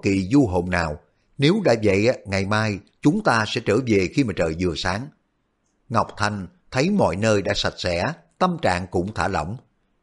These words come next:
"Sư phụ, vậy mấy cái hồn phách bên trong gương tụ hồn chúng ta có nên xử lý thế nào không?" Dương Tử Mi hỏi Ngọc Thanh.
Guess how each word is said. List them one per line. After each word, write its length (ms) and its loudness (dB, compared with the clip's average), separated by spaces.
"Sư 280 2
phụ, 340 0
vậy 320 2
mấy 160 -2
cái 140 2
hồn 160 2
phách 260 -2
bên 240 2
trong 280 0
gương 260 2
tụ 200 2
hồn 340 0
chúng 200 2
ta 160 0
có 120 -4
nên 180 0
xử 220 -2
lý 260 2
thế 120 0
nào 180 -2
không?" 200 0
Dương 280 4
Tử 160 -4
Mi 240 2
hỏi 260 -2
Ngọc 240 -6
Thanh. 220 -2